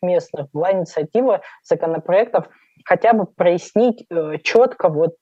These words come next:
то, что входит в перечень вот ми-, угрозы здоровью, там, то есть, э, когда врачи могут принимать решения, но они сталкивались с тем, антиабортные группы начинают просто обзванивать законодателей и прямо им говорят:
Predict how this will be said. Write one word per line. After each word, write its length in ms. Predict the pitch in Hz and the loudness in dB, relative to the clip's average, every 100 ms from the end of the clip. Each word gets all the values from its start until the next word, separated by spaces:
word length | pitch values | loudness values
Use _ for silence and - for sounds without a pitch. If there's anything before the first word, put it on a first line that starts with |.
| - | -2
то, 120 | 190 | -2
что 220 | 143 170 | 0 -4
входит 420 | - 185 180 156 | 0 2 2 0
в 80 | - | -2
перечень 520 | 180 180 165 - 156 | -2 0 -2 -4 -6
вот 180 | 143 147 - - - - | -4 -6 -12 -20 -12 -2
ми-, 340 | 170 175 - _ | 0 0 -2 _
угрозы 480 | 175 156 180 180 151 | 0 2 2 2 -2
здоровью, 640 | 135 160 170 254 254 196 | -2 2 4 4 2 0
там, 260 | 175 165 151 - - | -2 -4 -4 -6 -2
то 80 | |
есть, 240 | 151 - - | -2 -2 -2
э, 160 | 151 | -2
когда 320 | 143 156 156 180 | 0 0 0 0
врачи 340 | 170 165 - | 0 -2 -2
могут 360 | 185 151 143 - | -4 -4 -8 -8
принимать 500 | 147 147 147 147 151 | -8 -6 -6 -6 -2
решения, 580 | 160 - 311 349 240 - - - | -2 0 2 2 -2 -6 -20 -8
но 80 | 165 | -2
они 160 | 185 247 | 2 2
сталкивались 680 | 247 220 220 208 170 165 - | 2 2 2 0 2 0 0
с 40 | |
тем, 280 | 233 311 294 - - | 0 0 -4 -12 -4
антиабортные 720 | 196 185 190 170 196 - 180 165 | -2 2 2 2 2 0 0 0
группы 360 | 175 320 285 | 2 0 0
начинают 500 | 190 180 - 190 190 | -2 -4 -6 -4 -4
просто 340 | - 175 - 160 | -2 -2 0 0
обзванивать 680 | 147 143 175 175 165 143 135 | 0 0 0 0 -2 -4 -4
законодателей 880 | 156 170 180 175 302 330 240 196 | -4 -2 0 0 -2 0 0 0
и 100 | 160 | -4
прямо 400 | 165 175 180 170 | -4 -4 -4 -4
им 100 | 165 | -4
говорят: 420 | 151 160 156 156 | -2 -2 -2 -4